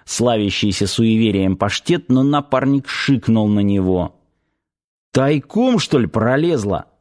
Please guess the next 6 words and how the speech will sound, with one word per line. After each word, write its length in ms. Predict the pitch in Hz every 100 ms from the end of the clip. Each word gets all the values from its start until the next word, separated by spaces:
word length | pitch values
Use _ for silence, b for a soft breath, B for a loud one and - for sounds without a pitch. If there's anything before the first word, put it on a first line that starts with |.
| _ -
прищурившись, 880 | 113 98 - 143 127 - 127 - -
догадался 760 | 101 113 104 113 113 101 -
треска. 540 | 98 107 107 - 90 - _ _ _ _ _
"Да". 540 | 127 131 170 156 180 170 _ _ _ _ _ -
Испуганная 580 | 110 170 147 135 131
девушка 520 | 131 156 143 - 101